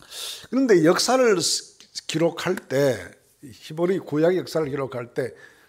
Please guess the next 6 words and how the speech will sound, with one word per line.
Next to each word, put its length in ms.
사실은 480
역-, 320
열왕기가 760
있고 340
역대기가 580
있잖아요. 480